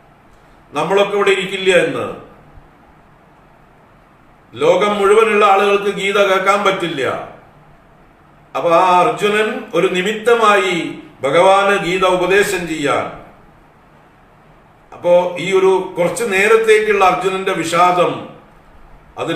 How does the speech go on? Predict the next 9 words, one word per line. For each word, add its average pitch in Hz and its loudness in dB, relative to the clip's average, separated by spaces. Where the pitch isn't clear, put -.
ലോക 160 0
നന്മയ്ക്ക് 165 -2
നന്നായി. 123 -6
നമുക്ക് 104 -8
അർജുനനെ 175 -2
ആ - 0
ഈ 185 -8
ഒരു 220 4
സന്ദർഭത്തിൽ 202 -2